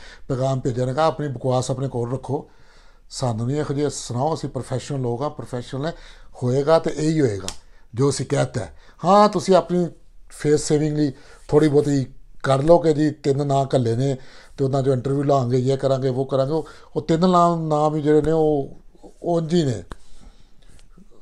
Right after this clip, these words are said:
ਸ਼ਹਜ਼ਾਦ ਅੰਜਮ, ਅੰਜਮ ਸ਼ਹਜ਼ਾਦ, ਨ-, ਐਨ ਸ਼ਹਜ਼ਾਦ ਜਾਂ ਜੋ ਵੀ ਉਹ ਕਰਕੇ ਤੇ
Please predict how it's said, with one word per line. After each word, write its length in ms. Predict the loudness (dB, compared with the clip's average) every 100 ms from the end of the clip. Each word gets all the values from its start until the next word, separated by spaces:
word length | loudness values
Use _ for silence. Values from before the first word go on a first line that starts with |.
| -16
ਸ਼ਹਜ਼ਾਦ 440 | -6 -2 2 2 2
ਅੰਜਮ, 420 | 0 0 -2 -4 -10 -6
ਅੰਜਮ 260 | -2 -2
ਸ਼ਹਜ਼ਾਦ, 460 | -4 0 4 4 2
ਨ-, 320 | -2 -4 -2 -4 -6
ਐਨ 360 | -4 -4 -4
ਸ਼ਹਜ਼ਾਦ 440 | -6 -2 0 0 0
ਜਾਂ 140 | -4 -6 -16 -10
ਜੋ 220 | 2 4 4
ਵੀ 120 | 2
ਉਹ 60 |
ਕਰਕੇ 380 | 2 2 4 2
ਤੇ 140 | 0